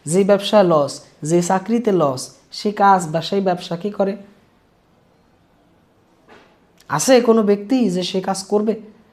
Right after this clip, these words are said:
তাহলে আপনি কেন করেন? আপনি তো এক হলো, আহ, যে সেখানে আপনি অর্থ ব্যয় করতেছেন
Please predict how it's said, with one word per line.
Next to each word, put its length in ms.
তাহলে 200
আপনি 260
কেন 220
করেন? 380
আপনি 340
তো 420
এক 220
হলো, 240
আহ, 1200
যে 200
সেখানে 400
আপনি 160
অর্থ 280
ব্যয় 200
করতেছেন 540